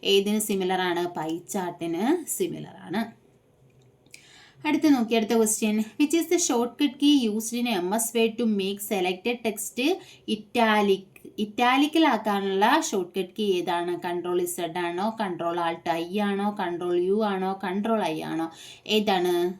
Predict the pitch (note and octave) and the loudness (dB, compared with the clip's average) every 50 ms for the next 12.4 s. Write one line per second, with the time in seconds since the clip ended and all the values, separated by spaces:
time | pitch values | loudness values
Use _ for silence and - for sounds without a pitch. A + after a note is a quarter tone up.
0 | - _ - G3 G3 - - F#3+ F3+ F3+ F3+ E3+ - F3+ F3 F#3 F#3 F#3 F#3+ F#3+ | -14 _ -8 -8 -8 -4 -4 -2 -2 0 -2 -2 -2 -2 -2 -2 -2 -2 0 0
1 | F#3 F#3+ G#3+ B3+ - - A3+ E3+ E3 D#3 D#3+ D#3+ D#3 D3+ - F3+ G#3+ C#4+ - - | 0 2 2 2 2 0 -2 -4 -2 -4 -6 -8 -8 -8 -4 0 0 0 0 -2
2 | - - - E3 D3+ C#3+ C#3 C#3 C3+ C#3+ C#3 C#3+ C#3+ - _ _ - - - - | -6 -8 -10 -8 -6 -6 -6 -6 -6 -6 -8 -8 -10 -12 _ _ -20 -20 -20 -20
3 | - - _ E4 D#4+ D#4+ D4+ C#4 C4 B3+ C#4 D4 D4 D#4+ D#4 E4+ F4 D#4 C4 A#3 | -20 -6 _ 4 4 4 6 6 4 6 6 6 6 6 6 4 4 4 2 0
4 | A#3 - - - - C#4 C#4 - - C4+ C4 C4 B3+ B3+ - - F#3+ F#3 F#3+ F#3+ | 0 -2 -6 -2 0 0 0 0 0 -2 0 0 -2 -4 -6 -6 -4 -2 0 0
5 | F#3 F#3 F#3 F#3 F#3 F#3 F#3 F#3 F#3+ G3+ G3 - A#3+ A#3 A3+ A3 A3 - A3 G#3+ | 0 0 0 0 0 0 0 0 -2 -4 -4 -4 0 2 4 4 4 2 0 0
6 | G#3 G#3+ B3+ C#4 D4 C#4+ C4 G#3+ E3+ - - - F3 E3 F3+ G#3 - - - - | 0 2 4 4 4 4 4 0 0 -2 -6 -10 -4 -2 -2 -2 -4 -10 -20 -20
7 | - - _ C4+ C4+ A#3+ - G#3 G3+ F#3+ G3+ A#3 C4+ C4+ - - F3+ D3+ D3 - | -20 -14 _ -4 -4 -2 -2 -2 -2 0 0 0 0 -2 -2 -4 -4 -6 -6 -8
8 | - - F#3+ F#3+ F#3+ F3 F3 F3 F#3+ F3 F3+ F#3 - G3 F#3 F#3+ F#3 - G3+ F#3 | -6 -4 -4 -4 -2 -4 -4 -4 -4 -6 -6 -4 -4 -4 -4 -4 -4 -4 -4 -4
9 | F#3 F#3 F#3+ F#3 F#3 F#3 F#3 F3 F3+ F#3 F3 F3+ - - - D#3 D#3+ D#3 - C3 | -4 -4 -4 -2 0 0 0 0 -2 -2 -4 -4 -6 -6 -6 -6 -6 -6 -10 -14
10 | - - - - G3+ F#3+ G#3 A#3 A#3 A#3 - C4+ B3 A3+ - F3 E3 D3+ D3 D3+ | -16 -16 -12 -10 -4 0 0 0 0 0 -2 -2 -2 0 -2 -2 -2 -2 -4 -4
11 | - G#3 C4+ E4 - - - - - - C#4 D4+ D#4 C4+ C#4 G#3+ F#3+ G3 - - | 0 0 0 0 -2 -8 -18 -20 -8 -4 0 0 2 4 4 4 4 0 -2 -2
12 | G#3 F#3+ F#3 F3 - G3 G3 | -2 -2 -2 -2 -2 0 0